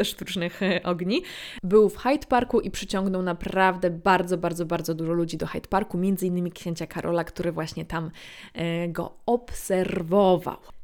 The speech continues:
Diana nie przyłączyła się do uroczystości, ale spędziła noc w Clarence House razem ze swoimi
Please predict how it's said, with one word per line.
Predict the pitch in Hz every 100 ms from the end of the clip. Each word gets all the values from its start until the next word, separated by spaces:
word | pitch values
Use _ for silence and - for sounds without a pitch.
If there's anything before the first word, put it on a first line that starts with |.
| -
Diana | 175 202 190 180
nie | 175 262
przyłączyła | - 262 254 247 247 233 233
się | - 208
do | 185 208 208 202
uroczystości, | 214 226 202 185 160 208 233 - -
ale | 214 220
spędziła | 220 - 180 175 170
noc | 165 165 165 170
w | 160 156 156 160 -
Clarence | 202 208 202 -
House | 185 175 170 - - - -
razem | 180 190 190 175
ze | 170
swoimi | - 170 170 170 165